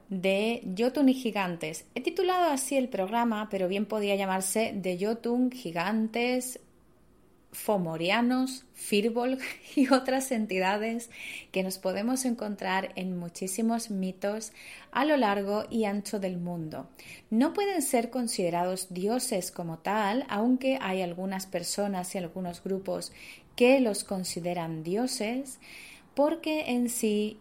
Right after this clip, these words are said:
lo que se suelen considerar por la mayor parte de los paganos del mundo son fuerzas primigenias de la naturaleza, fuer-,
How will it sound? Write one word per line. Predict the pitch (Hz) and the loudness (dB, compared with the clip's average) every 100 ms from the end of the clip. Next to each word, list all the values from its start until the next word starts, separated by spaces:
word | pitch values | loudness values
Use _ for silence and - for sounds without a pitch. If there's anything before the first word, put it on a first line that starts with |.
| - | -8
lo | 196 214 220 | -2 -2 0
que | 220 | -2
se | 220 196 185 | 0 -4 -2
suelen | 220 214 214 | -2 0 -2
considerar | 180 170 - 220 196 190 180 180 | -4 -4 -2 0 2 2 2 -2
por | - 160 | -6 -8
la | 160 | -6
mayor | 160 156 190 196 | -6 -4 -2 -2
parte | 208 214 | -4 -2
de | 190 | -2
los | 180 175 | -2 -4
paganos | - 170 160 170 170 | -8 -8 -6 -4 -6
del | 165 160 | -6 -4
mundo | 190 247 240 254 254 - - - | 0 2 2 2 -2 -8 -20 -10
son | - 254 285 269 | 0 4 4 2
fuerzas | - 247 254 - 240 233 - - | 2 2 2 0 -2 -4 -8 -6
primigenias | 208 220 208 - 180 185 180 185 - - - - - 185 | 0 0 0 -2 -2 -2 -4 -6 -10 -18 -20 -20 -10 -2
de | 180 196 208 214 - | 6 6 6 0 -2
la | 185 | -2
naturaleza, | 180 170 175 170 185 185 165 | -2 -2 0 2 2 0 -8
fuer-, | - 233 240 | -4 -2 -4